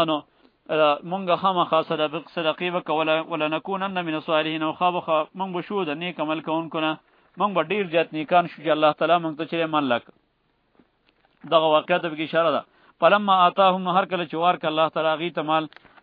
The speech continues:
نو «بخلوا به»، من فضله، د خپلې مهربانۍ نه، نو «بخلوا به»،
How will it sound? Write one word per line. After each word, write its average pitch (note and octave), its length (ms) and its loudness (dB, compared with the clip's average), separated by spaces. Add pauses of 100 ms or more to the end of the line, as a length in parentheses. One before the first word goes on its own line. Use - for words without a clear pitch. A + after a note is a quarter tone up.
نو E3 100 -4
«بخلوا D#3 460 0
به»، D#3+ 260 -4
من F#3 220 -8
فضله، F3 340 0
د D3 100 -4
خپلې F3 300 -2
مهربانۍ D#3 460 0
نه، D#3+ 180 0 (360)
نو D#3 80 -4
«بخلوا E3 440 0
به»، E3 360 -2